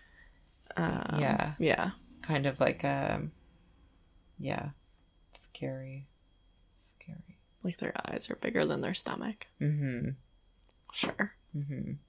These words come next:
Speaker 1: <laughs>
Speaker 2: Yeah.
Speaker 1: Hmm. Hmm.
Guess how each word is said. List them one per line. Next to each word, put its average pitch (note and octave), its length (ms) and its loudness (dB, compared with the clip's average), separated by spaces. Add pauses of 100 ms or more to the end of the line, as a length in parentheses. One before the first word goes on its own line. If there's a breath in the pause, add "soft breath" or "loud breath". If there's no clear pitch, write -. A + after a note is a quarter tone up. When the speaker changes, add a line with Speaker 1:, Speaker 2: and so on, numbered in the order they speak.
Speaker 1:
<laughs> - 640 12 (760 loud breath)
Speaker 2:
Yeah. - 240 0 (500)
Speaker 1:
Hmm. D3+ 680 10 (360)
Hmm. F#3 600 8